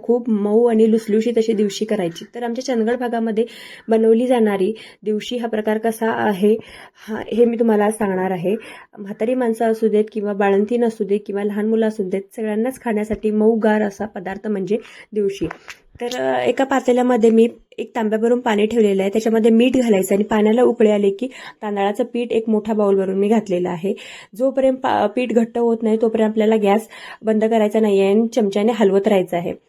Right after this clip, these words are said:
हे बघा, पीठ अशा पद्धतीने घट्ट व्हायला पाहिजे, जेणेकरून गोळा आपल्याला सहजरित्या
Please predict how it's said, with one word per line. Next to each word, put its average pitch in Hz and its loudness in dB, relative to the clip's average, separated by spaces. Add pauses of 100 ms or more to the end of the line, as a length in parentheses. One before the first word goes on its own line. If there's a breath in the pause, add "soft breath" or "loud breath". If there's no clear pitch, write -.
(140)
हे 233 -10
बघा, 180 -6
पीठ 240 -8
अशा 226 -4
पद्धतीने 226 -2
घट्ट 220 2
व्हायला 214 2
पाहिजे, 196 -2
जेणेकरून 214 4
गोळा 208 6
आपल्याला 220 -2 (380 loud breath)
सहजरित्या 240 0